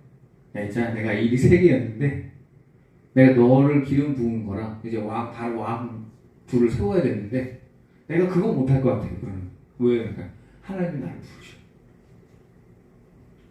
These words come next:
하나님이 "네, 이제 불병거 타고 올라오래." 라는 거예요. 어, 하나님의 멍에는, 하나님의 목표는,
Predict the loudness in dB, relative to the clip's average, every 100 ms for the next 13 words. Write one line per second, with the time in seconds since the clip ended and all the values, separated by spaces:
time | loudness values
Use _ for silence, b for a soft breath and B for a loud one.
0 | -6 0 0 2 0 -2 -6 -16 -18 -12
1 | -10 -10 -4 -2 0 -2 -6 -6 -4 -6
2 | -4 -4 -4 -4 -10 -16 -20 _ _ -20
3 | _ -12 -10 -8 -10 -14 -20 -20 -20 -20
4 | -20 _ _ _ _ _ _ -2 -2 -2
5 | -12 -20 _ _ _ _ _ _ _ _
6 | 4 8 10 10 6 4 0 0 -6 -12
7 | -16 _ _ _ _ _ _ _ _ _
8 | _ _ _ -20 -2 2 4 4 4 2
9 | 0 -2 -4